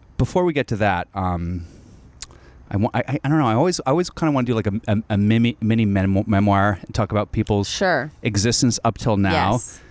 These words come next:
Speaker 1: Little foreplay
Speaker 2: Yes.
Speaker 1: to get to the podcast.
Speaker 2: Foreplay is
Speaker 1: So, um,
Speaker 2: necessary.
Speaker 1: yes, it's necessary. Sometimes I'll do that, and people will, like, "So when I was six," and then, and, and it's, like, an hour later, like,
Speaker 2: <laughs>
Speaker 1: "Motherfucker, w-, we're not even twelve yet."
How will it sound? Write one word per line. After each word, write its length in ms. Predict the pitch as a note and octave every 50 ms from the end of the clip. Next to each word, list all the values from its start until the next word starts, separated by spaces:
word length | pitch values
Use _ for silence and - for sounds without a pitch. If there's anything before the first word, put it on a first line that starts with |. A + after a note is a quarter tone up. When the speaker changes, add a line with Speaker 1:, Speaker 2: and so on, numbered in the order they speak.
| - - - - - - -
Speaker 1:
Little 140 | - B2 A#2+
foreplay 720 | - - - A#2+ A#2 A2+ - - - C#3 B2 A#2 A#2 B2+
Speaker 2:
Yes. 320 | E3 D#3+ D3 C3+ A#2 -
Speaker 1:
to 80 | - A#2+
get 220 | G#2 B2+ A#2 -
to 100 | - C#3
the 80 | A2+ A2+
podcast. 540 | - - A#2 A2 A2 - - A2+ G#2+ A2+ C#3+
Speaker 2:
Foreplay 280 | F3 - - F#3 E3+ D#3+
is 40 |
Speaker 1:
So, 160 | D#3+ C#3 B2+ A#2+
um, 80 | A#2+ A2 G#2+ G#2+
Speaker 2:
necessary. 420 | G2+ G2 D3+ C#3+ C#3+ C#3+ D3 D#3+
Speaker 1:
yes, 280 | D3+ F3 F#3 A#2 F2+ -
it's 120 | - -
necessary. 480 | C3 B2 A2+ - - - G#2+ F#2 E2+ F2 - - - - -
Sometimes 400 | - - A3 B3 C4+ E3+ F3+ G#3+
I'll 80 | G3
do 100 | D#3+ D3
that, 140 | D3+ D3+ C#3+
and 100 | C3+ C3+
people 240 | - D#3+ D#3 - D#3
will, 140 | C#3+ B2+ A#2+
like, 200 | A#2 G#2+ G#2 - - - - - - - -
"So 220 | - - - E3 D#3
when 120 | C#3+ C#3+
I 60 | C#3
was 140 | C3 B2+ B2
six," 420 | - - - - A3+ G#3 - - - -
and 120 | C3 A#2
then, 140 | A#2+ B2+ B2+
and, 240 | - A#2+ A#2 B2+ - - -
and 120 | - B2+ C3
it's, 100 | A#2+ -
like, 80 | C#3 C3+
an 40 |
hour 160 | A#2+ A#2+ B2 B2
later, 220 | A#2+ B2 A#2+ A2
like, 260 | G#2+ G#2+ - B3 D3
Speaker 2:
<laughs> 40 | D3
Speaker 1:
"Motherfucker, 220 | - E3+ D#3+ D#3
w-, 200 | - C3 A#2+ A#2+ - -
we're 120 | C3+ C3
not 120 | C#3 D3 D3+
even 100 | D3 C3+
twelve 340 | - - - D3 C#3+ C#3+ B2+
yet." 200 | A#2 F#2+ -